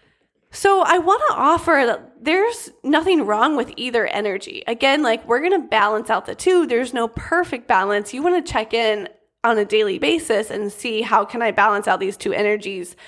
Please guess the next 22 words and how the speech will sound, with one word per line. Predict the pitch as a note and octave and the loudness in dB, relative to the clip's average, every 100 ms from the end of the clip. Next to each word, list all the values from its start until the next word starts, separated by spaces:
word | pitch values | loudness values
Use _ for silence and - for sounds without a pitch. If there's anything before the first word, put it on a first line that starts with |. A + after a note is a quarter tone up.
| - - | -20 -14
to | - | -10
support | A#3 - G#3+ - - D4+ C#4 A#3+ - - - | -8 -6 -6 -6 -2 2 2 2 -4 -10 -6
myself | A3 G3+ - C#4+ A#3+ G#3 G#3+ | -6 -6 -2 2 4 2 -2
in | G#3 | -6
the | G3 | -6
role | G3 G#3 G#3 G#3 F#3+ | -2 2 4 4 2
of | - F#3+ | 0 -2
the | G3 | -4
C | - F#3 - F#3+ | -8 -12 -6 -2
E | |
O? | - - - _ _ _ _ _ _ _ _ _ - - _ _ _ | -2 -4 -10 _ _ _ _ _ _ _ _ _ -20 -20 _ _ _
Right | - A3+ B3 C4+ | -6 2 2 2
now | A#3 B3+ C4+ B3+ A3+ | -4 0 4 4 4
in | G#3+ | 0
our | G#3 | -4
si-, | - - - - | -6 -10 -10 -14
society, | - A3 C#4 C#4+ C4 A3 G3+ G#3 - | -12 -2 2 2 2 -2 -6 -6 -2
there | A3 G#3 | 2 2
is | G3 G#3+ G#3 G#3 A3 - | 2 0 0 -2 -4 0
a, | G3 F#3 - | 0 0 -2
this | A3 A3 | -6 -6
is | A3 | -8